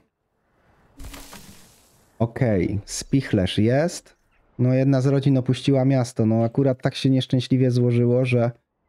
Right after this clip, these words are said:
że mamy zimę. No, co ja wam poradzę?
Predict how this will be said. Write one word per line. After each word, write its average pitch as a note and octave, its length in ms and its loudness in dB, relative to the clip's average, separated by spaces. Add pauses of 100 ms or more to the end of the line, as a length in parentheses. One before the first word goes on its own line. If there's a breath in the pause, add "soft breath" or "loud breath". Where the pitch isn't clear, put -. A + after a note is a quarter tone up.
(1000)
że A#2+ 240 0
mamy A#2+ 320 2
zimę. C3+ 400 2
No, F#2+ 120 2
co G2+ 200 -2
ja G2+ 140 2
wam G2+ 220 2
poradzę? F#2+ 840 0